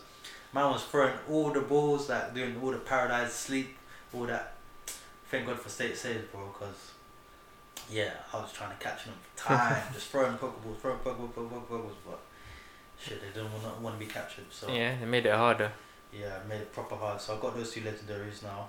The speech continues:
Speaker 1: I'm gonna get Moltres, uh, at some
Speaker 2: Yeah.
Speaker 1: point. I don't know when, because I don't know where it's gonna be in this game. 'Cause I know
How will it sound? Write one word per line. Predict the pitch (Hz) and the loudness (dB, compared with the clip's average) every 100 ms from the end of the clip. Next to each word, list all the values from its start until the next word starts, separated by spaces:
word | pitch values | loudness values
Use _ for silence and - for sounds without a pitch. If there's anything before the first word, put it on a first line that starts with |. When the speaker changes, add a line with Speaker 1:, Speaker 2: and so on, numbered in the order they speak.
| - | -10
Speaker 1:
I'm | 113 | -10
gonna | 104 | -8
get | 104 104 110 | -6 -6 -6
Moltres, | 110 - 95 98 - - - - - - - | -6 -8 -10 -12 -12 -14 -18 -20 -20 -14 -8
uh, | 95 - | -4 -2
at | |
some | - 147 | 0 0
Speaker 2:
Yeah. | 113 - | 0 -2
Speaker 1:
point. | 98 95 - - - - - - - - | -8 -10 -12 -20 -20 -20 -20 -20 -20 -10
I | |
don't | 107 101 | -6 -6
know | 95 | -6
when, | 101 95 104 - - - - - | -6 -6 -10 -14 -20 -20 -20 -12
because | 113 - 123 113 | -10 0 2 2
I | 113 110 | -2 2
don't | 139 143 139 | 6 6 6
know | 139 135 131 - - - - - - - - - - - - 104 92 | 2 2 0 -8 -18 -20 -20 -20 -20 -20 -20 -20 -20 -20 -18 -18 -8
where | 120 113 | -2 0
it's | 110 | 0
gonna | - 110 | -2 -4
be | 107 113 | -4 -4
in | |
this | 107 | -6
game. | - 113 113 | -4 -4 -4
'Cause | 110 | -2
I | 110 | 0
know | 139 139 | 4 4